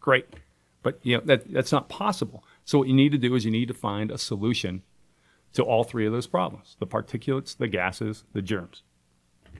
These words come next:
And, unfo-, you know, the good thing is the, uh, dust-free active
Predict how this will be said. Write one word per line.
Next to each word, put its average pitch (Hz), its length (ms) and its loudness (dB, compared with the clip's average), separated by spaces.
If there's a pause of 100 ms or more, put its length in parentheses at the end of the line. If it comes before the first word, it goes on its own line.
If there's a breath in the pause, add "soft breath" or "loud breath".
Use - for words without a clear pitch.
(120)
And, 110 240 2
unfo-, - 200 -10
you 113 100 -2
know, - 80 -4 (140)
the 113 60 -4
good 123 200 4
thing 117 180 2
is 127 220 0
the, 104 300 0
uh, 107 180 0 (120)
dust-free 123 400 0
active 139 400 -4